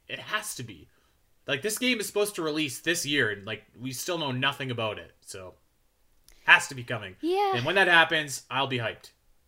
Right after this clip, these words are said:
Speaker 2: Yep.
Speaker 1: So there you go. Colin has a really great question that I didn't even consider. He asks, "Why are Hyrule Warriors games, or why are the Hyrule Warriors games considered as Zelda games for Zelda Dungeon's ranking of best Zelda ever,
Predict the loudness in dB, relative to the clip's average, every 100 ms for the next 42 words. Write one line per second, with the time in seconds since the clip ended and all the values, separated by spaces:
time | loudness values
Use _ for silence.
0 | _ _ _ -16 -14 -12 -10 -10 -12 -14
1 | _ -20 _ _ _ _ 4 6 8 4
2 | 0 -4 -4 -4 -6 -4 -2 -4 -4 -6
3 | -6 -10 -16 _ -12 -10 -6 -6 -4 -6
4 | -8 -12 -10 -6 -6 -8 -6 -2 -2 -2
5 | -6 -12 -20 -20 _ 0 2 2 2 2
6 | 4 2 2 2 2 0 -2 -6 -6 -8
7 | -10 -8 -2 2 2 2 -2 -2 -2 -4
8 | -6 -10 -10 -10 -6 -4 -4 -4 -4 -4
9 | -4 -4 -6 -8 -10 -8 -4 -2 -2 -2
10 | -4 -6 -8 -4 -4 -4 -8 -8 -10 -8
11 | -4 -4 -6 -8 -4 -4 -4 -4 -4 -8